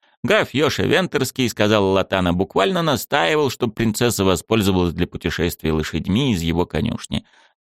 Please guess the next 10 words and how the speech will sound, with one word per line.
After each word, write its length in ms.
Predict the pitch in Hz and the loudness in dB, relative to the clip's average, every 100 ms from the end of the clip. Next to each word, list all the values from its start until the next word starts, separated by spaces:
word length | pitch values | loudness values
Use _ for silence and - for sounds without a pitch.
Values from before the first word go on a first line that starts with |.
| _ | _
Однако 380 | 135 156 202 165 | 0 2 2 2
будущая 400 | 156 139 - 120 | 2 2 2 2
герцогиня 760 | 107 113 - 117 107 107 107 98 | 4 2 2 0 2 4 4 4
Гирфельская 800 | 139 175 - 147 127 - 120 | 2 0 0 0 0 2 4
наотрез 720 | 110 113 104 120 151 202 - 87 | 4 4 2 2 2 0 -2 -4
в 100 | 90 | 2
довольно 360 | 101 101 98 | 4 4 4
жесткой 400 | 90 110 - 98 | 4 2 0 -4
форме 500 | 85 139 190 170 147 | 0 2 4 4 4
отказалась, 960 | 113 - 165 98 101 101 95 92 - | 2 2 2 4 4 4 2 2 -2